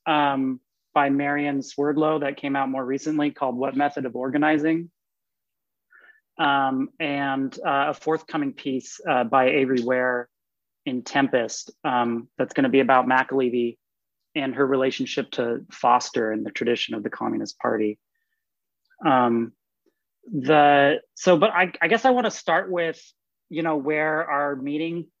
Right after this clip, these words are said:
kinda started, um, which is, like,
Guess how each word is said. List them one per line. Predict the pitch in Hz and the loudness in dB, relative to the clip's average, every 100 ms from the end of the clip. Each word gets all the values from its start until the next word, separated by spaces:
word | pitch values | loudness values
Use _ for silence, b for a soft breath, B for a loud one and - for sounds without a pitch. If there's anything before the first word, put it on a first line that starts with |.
| - | -4
kinda | 196 220 | -2 -2
started, | - 220 226 254 262 208 - - | -2 0 2 2 0 -4 -14 -4
um, | 165 156 147 143 - _ _ _ _ _ | 0 2 2 -2 -6 _ _ _ _ _
which | 151 151 165 - | -4 -2 0 0
is, | 175 156 127 - | 0 0 -2 -2
like, | 160 147 | 0 0